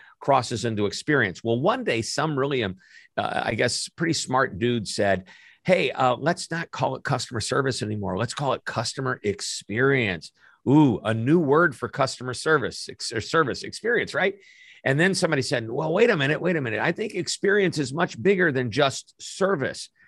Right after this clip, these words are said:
So that's when it started to become virtually any interaction that a customer has with a company at any level, whether you're calling to make an appointment, what you're calling for a problem, whether you're, uh, if you're on Amazon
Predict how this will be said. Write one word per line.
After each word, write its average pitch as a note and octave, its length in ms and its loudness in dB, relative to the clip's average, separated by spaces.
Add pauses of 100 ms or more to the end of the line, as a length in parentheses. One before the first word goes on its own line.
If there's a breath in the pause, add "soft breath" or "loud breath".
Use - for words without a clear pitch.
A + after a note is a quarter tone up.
(140 soft breath)
So C#3+ 180 4
that's F3+ 340 4
when D#3+ 180 0
it C#3+ 100 0
started D3 380 0
to C3+ 40 -2
become B2+ 500 -2 (220 soft breath)
virtually D3+ 680 0
any G3+ 320 4
interaction D#3+ 800 2 (220 soft breath)
that A#2 100 2
a A#2+ 40 0
customer C#3+ 520 0
has B2 420 2 (280)
with C3 300 2
a C3 100 -2
company A#2 580 -2
at A#2 100 0
any B2+ 200 -2
level, G#2+ 420 0
whether C3+ 220 2
you're A#2 180 -2
calling F3 540 2
to D3 60 -2
make D3+ 220 0
an C3+ 60 -2
appointment, C#3 640 -2
what A#2+ 120 -4
you're A#2 120 0
calling D#3+ 520 2 (220 loud breath)
for C#3 220 6
a C3+ 40 2
problem, C3+ 640 2
whether C3 180 -2
you're, B2 260 2 (300 loud breath)
uh, A#2+ 220 2 (300 soft breath)
if C3 180 0
you're D#3 220 4
on D3+ 160 2
Amazon C#3+ 880 0